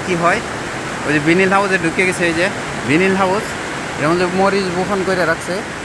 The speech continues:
ওই যে মরিচ লাগাইছে। বাইরে প্রচুর বৃষ্টি, তো আমি বিনিল হাউসে ঢুকে গেছি। বিনিল হাউসে কিন্তু বৃষ্টি পড়ে না, এই যে ভারী পলিথিন দিয়া, অনেক শক্ত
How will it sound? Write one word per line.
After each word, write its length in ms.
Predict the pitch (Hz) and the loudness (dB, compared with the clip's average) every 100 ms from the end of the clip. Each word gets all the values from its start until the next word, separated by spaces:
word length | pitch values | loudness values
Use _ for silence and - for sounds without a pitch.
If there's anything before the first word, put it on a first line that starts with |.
| - - - | -10 -10 -4
ওই 60 | |
যে 60 | 139 160 | 0 2
মরিচ 220 | 180 180 190 | 0 0 0
লাগাইছে। 360 | 180 175 156 190 247 - - - - - - - | 0 0 -2 -6 -6 -10 -10 -10 -10 -10 -10 0
বাইরে 200 | 156 180 175 | 2 4 2
প্রচুর 280 | 185 185 208 190 | 0 0 0 2
বৃষ্টি, 300 | 202 - 185 226 - - - - - - - | -2 0 -2 -2 -8 -10 -10 -10 -10 -10 -4
তো 60 | 143 165 | 0 2
আমি 140 | 175 185 160 123 | 2 2 0 0
বিনিল 240 | 160 196 196 | 2 2 2
হাউসে 220 | 202 196 175 | 2 2 0
ঢুকে 200 | 165 190 | 0 0
গেছি। 220 | 196 - 190 233 - - - - - - - - - - - | 0 0 -4 -4 -10 -10 -10 -10 -10 -10 -10 -10 -10 -8 -4
বিনিল 220 | 135 175 185 | 2 4 4
হাউসে 180 | 190 190 | 4 2
কিন্তু 160 | 196 180 | 0 0
বৃষ্টি 200 | 185 - 170 | -2 -2 0
পড়ে 160 | 170 156 | 2 4
না, 40 | 160 151 | 4 2
এই 60 | |
যে 80 | 165 180 - 95 | -2 -6 -8 0
ভারী 180 | 117 165 180 | 2 2 0
পলিথিন 360 | 196 185 180 190 185 | -2 -2 0 0 2
দিয়া, 160 | 190 208 - - - - - | 0 0 -6 -12 -12 -12 -4
অনেক 140 | 147 170 - | 0 0 0
শক্ত 200 | 165 | -2